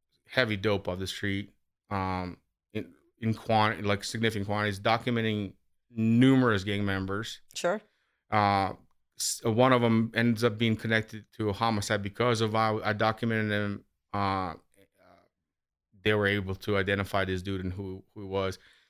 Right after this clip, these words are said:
Speaker 1: Fingerprints start coming back from, from commercial burgs and stuff like that. Like, I started making a name for myself.
Speaker 2: Yeah.
Speaker 1: And, and it was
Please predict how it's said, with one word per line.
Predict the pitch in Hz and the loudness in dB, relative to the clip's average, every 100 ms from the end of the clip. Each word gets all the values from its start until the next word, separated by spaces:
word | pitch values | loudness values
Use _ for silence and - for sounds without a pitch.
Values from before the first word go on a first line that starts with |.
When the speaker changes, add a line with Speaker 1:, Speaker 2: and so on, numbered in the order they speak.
| _ _ _ _ - | _ _ _ _ 2
Speaker 1:
Fingerprints | 143 131 - 127 - | 4 4 2 0 2
start | 131 120 | 0 0
coming | 120 113 113 | 0 2 2
back | 113 113 110 | 2 2 0
from, | - 107 101 101 98 - - | -2 -2 0 0 -4 -8 -16
from | - 107 101 101 _ _ _ - | -6 -4 -4 -6 _ _ _ -2
commercial | 113 113 113 | 0 2 0
burgs | 98 110 107 107 95 107 | 2 4 4 2 0 -2
and | 98 | -2
stuff | 117 104 | -4 -4
like | 110 104 | -4 0
that. | 107 107 | 2 2
Like, | 101 101 _ _ _ - | 0 -6 _ _ _ -4
I | 113 | 0
started | 160 139 | 4 4
making | 120 120 110 | 2 0 0
a | |
name | 107 104 | 0 0
for | 101 98 | -4 -10
myself. | 85 98 104 101 - | -16 -20 -20 -20 -10
Speaker 2:
Yeah. | - 233 - _ _ _ _ _ - | -6 -6 -10 _ _ _ _ _ -2
Speaker 1:
And, | 113 110 104 98 _ | 0 2 -2 -6 _
and | 110 107 | -4 -2
it | 117 | 0
was | 123 | 0